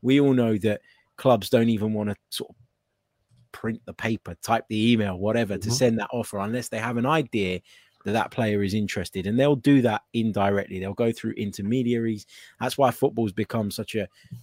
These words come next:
Speaker 1: an almost deep sea of mess when it comes to kind of these transfers and why it can be so, so complicated. So I
Speaker 2: Mm-hmm.
Speaker 1: agree with you. I, I don't think that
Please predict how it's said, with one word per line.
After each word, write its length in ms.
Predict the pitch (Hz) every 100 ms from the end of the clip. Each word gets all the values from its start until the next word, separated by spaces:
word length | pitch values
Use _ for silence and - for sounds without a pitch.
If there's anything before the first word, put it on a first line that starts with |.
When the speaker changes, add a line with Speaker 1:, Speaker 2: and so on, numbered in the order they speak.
| _ -
Speaker 1:
an 80 | 110
almost 340 | 117 110 - _ - _ - 98
deep 280 | 127 147 -
sea 360 | - 131 113
of 120 | 95
mess 520 | 101 107 123 101 - 104
when 120 | 95
it 140 | -
comes 320 | - 101 92 -
to 100 | 98
kind 260 | 104 95
of 60 | 92
these 180 | 98 -
transfers 500 | 113 110 - 87 92
and 100 | 95
why 180 | 101
it 100 | 104
can 180 | - 110
be 140 | 101 92
so, 240 | - 95
so 180 | 101 92
complicated. 600 | - 113 98 90 76 - - - -
So 140 | - 147
I 60 |
Speaker 2:
Mm-hmm. 60 | 180
Speaker 1:
agree 160 | 135 131
with 120 | 113
you. 160 | 101 95
I, 120 | 110 120
I 60 | 117
don't 180 | 120
think 160 | 117 101
that 160 | 135